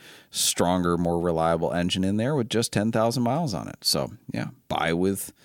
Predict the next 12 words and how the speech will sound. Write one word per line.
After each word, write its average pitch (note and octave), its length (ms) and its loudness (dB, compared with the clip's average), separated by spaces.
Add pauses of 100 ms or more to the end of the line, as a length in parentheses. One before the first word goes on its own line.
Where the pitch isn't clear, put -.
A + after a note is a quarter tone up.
(440)
a F#2 60 0
little F#2+ 280 4
bit A#2 140 2
more B2+ 220 2
peace A#2+ 260 -4
of - 120 -14
mind C2 320 -6
than D#2 100 -4
a D#3 140 -4
<laughs> - 560 0
factory - 880 -2
original. C#3 580 0